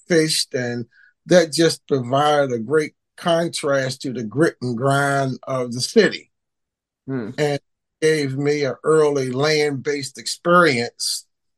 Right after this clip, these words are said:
Speaker 1: that really shaped who I am today. And I describe myself as a country boy from East Baltimore.
Speaker 2: <laughs>
Speaker 1: Once people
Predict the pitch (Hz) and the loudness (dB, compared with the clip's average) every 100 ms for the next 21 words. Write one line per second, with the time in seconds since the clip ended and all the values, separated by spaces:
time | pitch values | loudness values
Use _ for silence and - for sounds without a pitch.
0 | - 131 - 127 135 156 147 135 - - | -6 -4 -4 -2 2 4 4 2 0 2
1 | 180 135 - 151 139 139 135 139 135 127 | 2 0 -2 0 2 2 0 -2 -6 -6
2 | 131 123 165 151 113 98 _ _ _ _ | -8 0 2 2 0 -6 _ _ _ _
3 | _ _ _ _ _ 151 139 131 127 117 | _ _ _ _ _ -2 -2 -2 -4 -6
4 | - _ _ 131 143 127 135 - 156 160 | -14 _ _ 0 2 2 -2 0 4 6
5 | 170 - 147 135 - 147 131 - 143 139 | 6 2 -4 -4 -2 -2 -2 -6 -6 -6
6 | 120 - 196 156 160 127 127 139 135 127 | -6 -4 -2 -2 -2 -4 -2 -2 -2 -6
7 | 135 151 - 156 151 139 127 101 90 87 | -6 -6 -2 2 4 2 -2 -4 -4 -6
8 | - _ _ 180 - 175 175 170 196 - | -10 _ _ -4 0 -2 -2 -2 -4 -6
9 | - - _ - - _ 175 175 135 - | -10 -18 _ -20 -20 _ 0 0 0 2
10 | 180 175 160 147 156 | 2 4 4 4 2